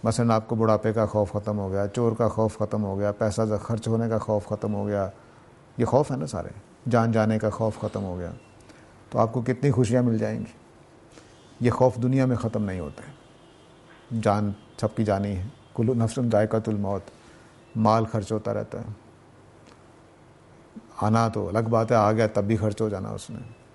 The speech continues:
बखील से बखील आदमी कुछ ना कुछ खर्च कर रहा होता है।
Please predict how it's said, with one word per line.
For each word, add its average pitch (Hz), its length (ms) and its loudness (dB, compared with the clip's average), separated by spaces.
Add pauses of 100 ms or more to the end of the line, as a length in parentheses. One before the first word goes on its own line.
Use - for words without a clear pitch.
बखील 143 420 6
से 160 120 4
बखील 131 360 2
आदमी 120 360 2 (440)
कुछ 123 160 0
ना 135 80 2
कुछ 120 180 2
खर्च 127 220 2
कर 120 160 2
रहा 110 120 0
होता 113 240 -4
है। 107 100 -10